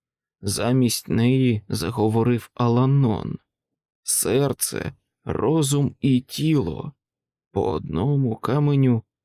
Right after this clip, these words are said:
на кожне. З'єднай усі три, і магія оживе.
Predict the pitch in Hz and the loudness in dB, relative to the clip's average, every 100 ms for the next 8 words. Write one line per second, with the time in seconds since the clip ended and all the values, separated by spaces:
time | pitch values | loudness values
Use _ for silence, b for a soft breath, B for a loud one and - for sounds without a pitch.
0 | - 110 120 139 - - - - - - | -10 -4 -4 -4 -8 -6 -6 -8 -12 -14
1 | - _ _ _ _ _ - 110 104 107 | -18 _ _ _ _ _ -6 -4 -2 -2
2 | 127 - 185 175 - 143 143 151 139 - | -2 0 0 0 0 0 0 -2 -4 -2
3 | 180 185 151 - - 123 123 165 160 147 | 2 2 0 -4 -2 2 2 2 2 2
4 | 151 147 - 135 131 156 139 123 - | 2 2 0 0 2 2 2 0 -2